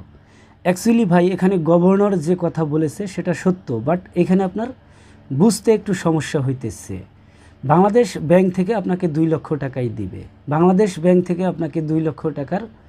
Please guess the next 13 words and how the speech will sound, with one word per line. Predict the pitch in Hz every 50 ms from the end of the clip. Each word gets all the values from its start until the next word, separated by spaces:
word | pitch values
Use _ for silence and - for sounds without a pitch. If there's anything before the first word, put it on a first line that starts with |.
| - _ _ _ - - 135
বেশি | 151 175 175 - 185 170
দিবে | 147 170 165 165 151
না, | 117 95 95 - - _ _ _ _ _ - _ _ _ -
কারণ | 165 170 190 208 220 240 254
দুই | 180 156 180 185
লক্ষ | 185 185 180 - 185
টাকা | 175 180 175 - 190
আপনাকে | 180 - 175 175 175 - 202
বিমা | 170 131 160 175 190 202 190
তহবিল | 196 180 170 165 156 151 156 147
থেকে | 131 - 135 127 127 123
দিবে। | 123 123 113 107 104 95 95 - _ _ _ _ _ _ _ _ _ _ - - - -
এবং | 196 196 208 220 190